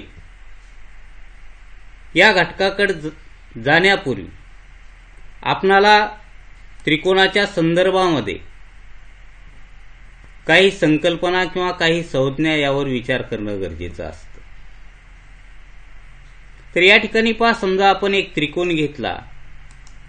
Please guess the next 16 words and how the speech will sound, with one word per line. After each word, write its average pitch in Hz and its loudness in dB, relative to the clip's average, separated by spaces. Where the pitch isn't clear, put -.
एबीसी 180 2
हा 185 4
काटकोन 156 0
त्रिकोण 110 -6
आहे 82 -12
आणि 180 2
एबीसी 185 2
काटकोन 170 -2
त्रिकोणाच्या 165 -2
संदर्भामध्ये 156 0
जर 170 6
आपण 151 -4
ए 190 4
कोनाचा 170 -2
विचार 151 0
केला, 113 -2